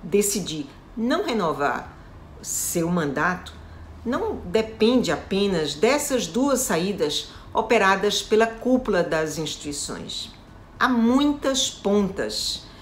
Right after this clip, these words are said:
que este governo deixou soltas, mas tem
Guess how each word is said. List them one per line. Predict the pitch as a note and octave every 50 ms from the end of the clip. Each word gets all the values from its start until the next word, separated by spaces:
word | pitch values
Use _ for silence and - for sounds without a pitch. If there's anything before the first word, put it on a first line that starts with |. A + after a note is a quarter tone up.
| - - - -
que | - - G#3+ G3+ G3+
este | G#3+ G3+ G3+ G3
governo | F3 E3 D#3 C#3+ C#3+ E3 E3+ F3+ F#3 F#3 F#3
deixou | B2 - G3 F#3+ F#3 - G#3+ G3+
soltas, | - - - D#3 C3+ B2 - - - - - - - - - - - - - - - - -
mas | C4 D#4 - -
tem | - - - D4+ A3